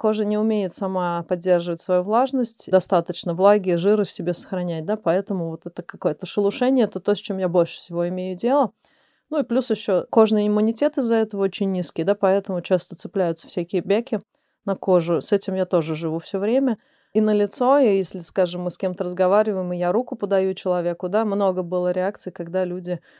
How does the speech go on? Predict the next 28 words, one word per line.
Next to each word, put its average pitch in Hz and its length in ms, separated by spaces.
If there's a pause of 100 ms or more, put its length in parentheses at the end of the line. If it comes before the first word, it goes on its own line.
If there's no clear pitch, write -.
(120)
совсем 180 400
не 165 80
ожидают 190 640
увидеть 214 360
то, 190 120
что - 180
они 180 200
видят, 214 380
и, 190 340
ну, 202 200
как-то 170 340
видно, 170 380
что - 220
для 156 160
них 156 260
это, 156 220 (840)
а, 175 220
вот 180 140
так. 165 320
И 202 100
я 247 200
и 262 80
сейчас 233 420
имею 214 320
в 202 40
виду 202 360
русскоязычную 202 960
среду. 180 520